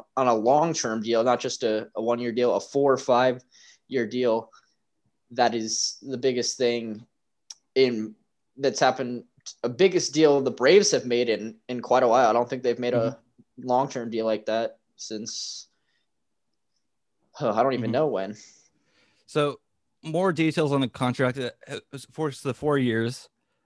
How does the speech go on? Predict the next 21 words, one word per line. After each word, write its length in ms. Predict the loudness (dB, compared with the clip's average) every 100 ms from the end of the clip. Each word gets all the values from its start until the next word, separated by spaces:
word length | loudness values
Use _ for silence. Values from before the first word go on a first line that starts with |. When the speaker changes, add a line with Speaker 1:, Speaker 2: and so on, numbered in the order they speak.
| _ _
Speaker 2:
Um, 460 | 0 0 0 -6 -12 _ _ _ _ _ _ _ _ _ _
you 80 | -4
know, 100 | -2
I'm 120 | -2
seeing 240 | -2 -4 -2
everywhere 440 | -2 -2 0 0
that 140 | -2 -4
it's, 180 | -8 -20 _ _ _ _ _ -20 _
it's, 460 | -10 -10 -10 -20 -20 _ _
I'm 120 | -8
seeing 200 | -4 -4
in 100 | -4
some 180 | -2 0
places 300 | 0 -2 -2
at 140 | -4
sixty-four 540 | -2 -6 -4 -4 2 2
million, 400 | 4 0 0 -4 _ _
some 160 | -4
places 260 | -2 -4 -2
at 120 | -6
sixty-five. 720 | -4 -6 -6 -4 -4 -4 -6